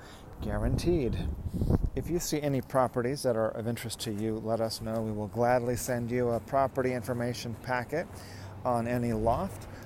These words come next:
condo, or house, or a private preview is available upon request. If you have a home you'd like to sell,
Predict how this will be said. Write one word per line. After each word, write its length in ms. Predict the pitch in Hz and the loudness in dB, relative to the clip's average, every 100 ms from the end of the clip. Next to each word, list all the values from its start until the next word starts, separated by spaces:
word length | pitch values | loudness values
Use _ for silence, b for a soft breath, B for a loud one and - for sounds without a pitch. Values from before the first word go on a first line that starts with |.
| - | -8
condo, 520 | - 160 156 160 180 | 2 2 4 4 4
or 200 | - 123 | 4 2
house, 520 | 113 147 151 196 - | 4 2 2 0 2
or 100 | 131 | 2
a 40 | 120 | 2
private 440 | - 147 131 127 | 10 10 10 4
preview 500 | - 156 151 135 131 151 B B B - | 4 6 6 4 2 0 B B B -2
is 80 | |
available 360 | 113 131 131 123 | 4 6 8 6
upon 320 | 123 139 127 | 6 6 6
request. 600 | 123 - 139 156 170 - - B B B B - | 4 2 2 2 -4 -6 -4 B B B B 4
If 160 | 143 127 | 4 6
you 80 | 135 | 4
have 100 | 120 | 4
a 40 | |
home 360 | - 139 127 127 | 6 6 6 6
you'd 100 | 120 | 6
like 160 | 117 | 4
to 80 | 120 | 2
sell, 500 | - - 120 143 220 | 0 4 6 6 4